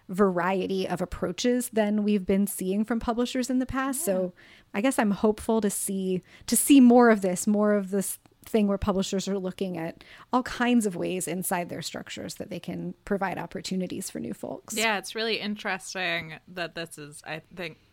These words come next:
Speaker 2: coincidentally, 'cause I'm sure this has been in the works for a long time, coming at the same time as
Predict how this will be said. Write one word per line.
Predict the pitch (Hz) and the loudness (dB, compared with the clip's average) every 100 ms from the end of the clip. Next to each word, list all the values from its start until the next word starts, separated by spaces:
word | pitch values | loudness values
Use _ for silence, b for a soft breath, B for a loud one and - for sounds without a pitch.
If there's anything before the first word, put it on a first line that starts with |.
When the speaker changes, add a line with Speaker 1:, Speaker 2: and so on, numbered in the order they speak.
| _ _ _ | _ _ _
Speaker 2:
coincidentally, | - 185 185 - 180 208 208 175 165 | -20 -16 -16 -16 -6 -4 -4 -6 -10
'cause | 190 175 | -10 -10
I'm | 170 | -12
sure | 165 170 | -10 -10
this | 175 165 | -10 -14
has | 151 | -16
been | - 151 151 151 | -12 -12 -14 -16
in | 180 | -18
the | 165 | -14
works | 170 170 - | -14 -14 -16
for | 185 | -16
a | 160 | -14
long | 156 160 | -14 -14
time, | - 202 180 170 b b b _ | -10 -8 -6 -10 b b b _
coming | 208 175 165 | -10 -8 -10
at | 165 - | -12 -12
the | 160 - _ | -16 -18 _
same | - 202 175 170 160 | -14 -10 -10 -10 -16
time | - 165 165 156 | -12 -10 -10 -12
as | 147 - | -16 -16